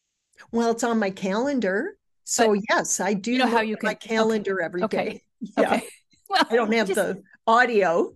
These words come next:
Speaker 1: <laughs> you know.
Speaker 2: <laughs> Okay. Um, so no notifications are popping up. You're just looking at your calendar.
Speaker 1: Yeah.
Speaker 2: Um,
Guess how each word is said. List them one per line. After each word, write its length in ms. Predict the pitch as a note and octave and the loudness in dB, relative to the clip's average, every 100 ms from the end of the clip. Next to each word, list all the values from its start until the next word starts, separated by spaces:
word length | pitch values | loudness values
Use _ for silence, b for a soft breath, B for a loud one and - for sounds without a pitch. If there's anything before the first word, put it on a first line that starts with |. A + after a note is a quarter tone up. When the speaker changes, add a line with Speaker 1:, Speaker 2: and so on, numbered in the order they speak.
| _ | _
Speaker 1:
<laughs> 60 | |
you 200 | G4+ G#4 | -4 -2
know. 220 | C#4+ C#4+ C#4 | 2 2 2
Speaker 2:
<laughs> 1300 | - - C5+ C5+ C#5 - _ _ - B4+ A4 - D#4 D4 - B B B - | -2 -4 -2 -4 -8 -18 _ _ -4 0 0 -2 -2 -2 -6 B B B -2
Okay. 360 | C4 C4 A#3+ - B B _ | 2 4 2 -4 B B _
Um, 220 | A#3+ A#3+ G#3+ | 0 2 2
so 120 | D4 | 2
no 200 | D4+ D#4+ | 4 6
notifications 680 | D#4+ D4 C4+ B3+ A3+ A3+ G3+ | 6 2 0 -2 0 -2 -6
are 60 | |
popping 340 | G3+ G3+ F#3+ F#3+ | -2 -4 -4 -10
up. 100 | - | -10
You're 80 | A3+ | -10
just 160 | G#3+ A#3+ | -8 -4
looking 300 | A3 A#3+ A#3+ | -2 -2 -4
at 80 | |
your 100 | B3+ | -6
calendar. 580 | C#4 B3 F#3+ F#3+ F#3 - - | -6 -4 -4 -6 -8 -8 -2
Speaker 1:
Yeah. 280 | D#4 A3 - | 2 2 0
Speaker 2:
Um, 300 | A#3+ A#3+ A3+ | -4 -2 -4